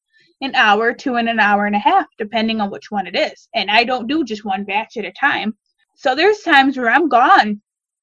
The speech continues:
till three, four, sometimes five in the morning making these cookies. And he's been supportive. And when I told him <laughs> that, you know,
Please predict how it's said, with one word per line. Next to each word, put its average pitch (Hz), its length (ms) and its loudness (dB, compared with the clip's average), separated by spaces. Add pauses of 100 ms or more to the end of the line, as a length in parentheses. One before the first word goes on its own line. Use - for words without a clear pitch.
(100)
till 233 260 -2
three, 240 380 -6
four, 226 580 2 (260)
sometimes 311 480 2
five 247 300 4
in 233 80 -6
the 233 80 -4
morning 262 380 -2
making 202 320 -6
these 202 280 -8
cookies. 277 500 -4 (280)
And 196 400 -4 (100)
he's 277 260 -2
been 302 180 2
supportive. 302 720 0 (120)
And 202 500 -4
when 240 180 0
I 226 100 4
told 277 360 2
him 247 160 2
<laughs> 247 80 0
that, - 280 0 (140)
you 247 120 -4
know, 196 420 0